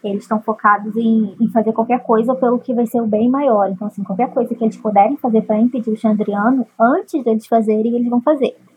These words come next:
Essa é a proposta dos Selitos. Só que o problema de, da gente falar sobre isso é porque a gente não tem muita informação sobre como se deu esse encontro deles.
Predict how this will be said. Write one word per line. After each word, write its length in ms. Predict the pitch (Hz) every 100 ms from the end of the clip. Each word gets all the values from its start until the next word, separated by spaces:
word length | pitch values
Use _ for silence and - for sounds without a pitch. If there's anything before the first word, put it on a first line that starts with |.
| -
Essa 240 | 214 220
é 20 |
a 40 | 226
proposta 420 | 247 240 226 247
dos 120 | 226
Selitos. 460 | 285 311 - - 214 _ _
Só 440 | - 339 320 349
que 200 | - 294
o 60 | 311
problema 500 | 381 277 269 330 330
de, 160 | 240 226
da 180 | 208 226
gente 300 | 220 - 226 208 202 190 190 - -
falar 240 | 226 208 226
sobre 240 | 214 220
isso 120 | 247
é 20 | 269
porque 160 | 277
a 40 | 269
gente 220 | 262 277
não 200 | 302 392 -
tem 200 | - 320
muita 220 | 302 277
informação 760 | 269 269 254 269 190 262 247 262
sobre 400 | - 269 285 269 _
como 260 | - 330 381
se 180 | - 370
deu 180 | 294 294
esse 160 | 294 320
encontro 420 | - 269 - 269
deles. 480 | 240 220 214 -